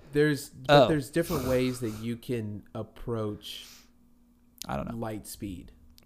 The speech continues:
Speaker 1: Or not light speed, but whatever speed that they go at.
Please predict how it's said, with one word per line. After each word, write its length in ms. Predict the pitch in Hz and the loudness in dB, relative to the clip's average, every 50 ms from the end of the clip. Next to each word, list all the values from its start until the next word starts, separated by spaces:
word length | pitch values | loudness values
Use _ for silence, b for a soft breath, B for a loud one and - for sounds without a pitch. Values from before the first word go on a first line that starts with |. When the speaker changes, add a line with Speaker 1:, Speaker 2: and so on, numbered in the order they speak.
| - - _ _ _ _ - | -20 -20 _ _ _ _ -2
Speaker 1:
Or 120 | 123 123 | -2 0
not 280 | 120 127 143 139 92 - | 0 0 -2 -2 -4 -6
light 240 | 117 117 113 107 107 | -6 -6 -6 -8 -8
speed, 460 | - - - - 113 113 113 117 113 - | -12 -12 -10 -8 -8 -6 -8 -8 -10 -10
but 300 | - 110 107 101 82 - - - | -10 -10 -8 -8 -12 -14 -18 -14
whatever 400 | 117 120 113 117 117 113 113 110 | -12 -10 -8 -8 -6 -8 -8 -8
speed 460 | 110 - - - - 113 113 110 98 | -10 -12 -16 -12 -10 -10 -10 -10 -10
that 140 | - 101 - | -10 -12 -10
they 120 | - 101 | -10 -12
go 220 | 95 - - - - | -12 -12 -12 -12 -12
at. 200 | - - - | -14 -14 -16